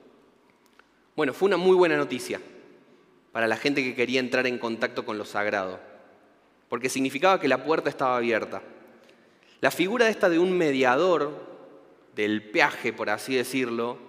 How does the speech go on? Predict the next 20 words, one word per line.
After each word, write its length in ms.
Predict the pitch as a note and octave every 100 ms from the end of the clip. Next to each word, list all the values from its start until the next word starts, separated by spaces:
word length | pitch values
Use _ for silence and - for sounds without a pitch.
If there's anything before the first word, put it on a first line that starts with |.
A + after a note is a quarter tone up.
| - - - - _ _
sale 400 | - - G3 E3+
del 160 | C#3
medio 480 | B2 C3+ B2+ B2 C#3 -
y 100 | F#3+
surge 840 | - D4 A#3+ D#3+ D3+ D#3+ G3 - - - - - _ _ _ _ - _ _
esta 540 | D#3 - F3+ D#3+ D3+ C3+
doctrina 520 | C#3 C3+ F#3 G#3 F3
tan 200 | F#3 F#3+
querida 600 | F#3 D#3+ F3+ D3 C3+ C#3 - - - -
para 160 | A#2+ A2+
la 80 |
iglesia 360 | A#2 B2+ C#3+ C3+
protestante, 720 | C3 B2 A2+ D3 C#3 C3+ C3+
que 120 | C#3
es 60 | C#3+
la 80 | C#3
idea 240 | B2+ C#3
del 400 | C#3 C#3 D3 -
sacerdocio 880 | - B2+ - C3 C3 D#3+ E3 - F3
universal, 840 | - B2+ B2 A#2 B2 - G#2 F#2+